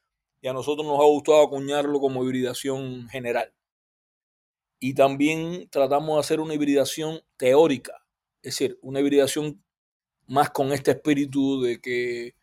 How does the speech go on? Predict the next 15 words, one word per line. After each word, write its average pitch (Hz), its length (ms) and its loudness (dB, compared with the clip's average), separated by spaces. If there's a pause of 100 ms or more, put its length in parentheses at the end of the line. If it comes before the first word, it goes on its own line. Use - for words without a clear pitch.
(280)
va 131 180 6
a 139 200 2
las 127 180 0
esencias 135 540 -4
y 131 60 2
a 123 60 -4
las 117 100 -6
propiedades 131 560 0
matemáticas 135 680 0
de 123 120 -2
las 123 140 -6
cosas 139 320 -4
que 127 120 -6
se - 120 -6
hibridan, 127 520 -2